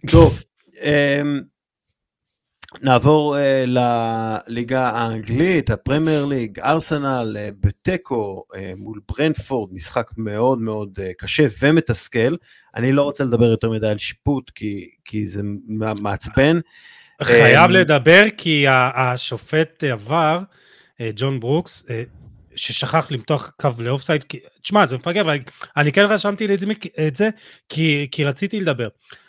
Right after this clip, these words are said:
Speaker 2: אני אמרתי בפודקאסט שלנו, אה, חולה על כדורגל, אה, אמרתי שאני לא חושב שרמת השיפוט בישראל היא כזו רעה.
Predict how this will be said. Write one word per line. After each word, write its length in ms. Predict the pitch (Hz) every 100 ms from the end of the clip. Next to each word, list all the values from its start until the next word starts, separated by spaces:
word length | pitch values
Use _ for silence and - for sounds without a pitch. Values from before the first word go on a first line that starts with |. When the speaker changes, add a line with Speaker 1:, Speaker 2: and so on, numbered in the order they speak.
| _
Speaker 2:
אני 200 | 123 165
אמרתי 280 | 180 196 208
בפודקאסט 480 | 139 - 156 185 -
שלנו, 500 | 131 113 113 110 110
אה, 1080 | 107 107 104 104 104 104 101 101 104 104 104
חולה 240 | - 127
על 80 | 147
כדורגל, 560 | 120 113 147 139 123 135 _ _ - _ _ _ _ _ 120
אה, 180 | 117 113 127 _ _ - -
אמרתי 320 | 143 247 285
שאני 280 | - 180 156
לא 100 | 240
חושב 300 | 302 - 262
שרמת 640 | - 262 175 170 165 226
השיפוט 380 | 269 - 165 226
בישראל 400 | 196 170 - 175
היא 80 | 208
כזו 320 | 151 131 160
רעה. 160 | 135